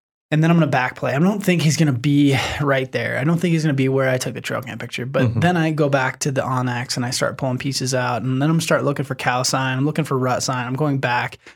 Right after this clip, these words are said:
Speaker 1: to the, the drawing board to figure out where he's rutting. You know
Speaker 2: Mm-hmm.
Speaker 1: what I mean? Like, so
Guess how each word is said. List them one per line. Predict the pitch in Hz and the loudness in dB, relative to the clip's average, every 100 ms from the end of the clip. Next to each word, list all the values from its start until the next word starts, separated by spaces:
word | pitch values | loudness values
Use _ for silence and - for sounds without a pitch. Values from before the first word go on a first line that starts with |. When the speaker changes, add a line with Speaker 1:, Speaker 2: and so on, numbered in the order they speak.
| _ | _
Speaker 1:
to | 147 | -4
the, | 135 127 - | -2 -2 -6
the | - 135 | -4 -2
drawing | 135 139 147 | 2 2 2
board | 135 123 | 2 0
to | 117 | -2
figure | - 135 127 | -4 0 0
out | 113 | 2
where | 131 123 117 | 0 0 -2
he's | 123 117 | -4 -4
rutting. | 120 117 78 - - | -4 -4 -8 -14 -4
You | 120 127 | 0 2
know | |
Speaker 2:
Mm-hmm. | 117 | 2
Speaker 1:
what | 120 | 0
I | |
mean? | 123 127 127 | 0 0 0
Like, | 120 | -2
so | - 135 123 | 0 0 0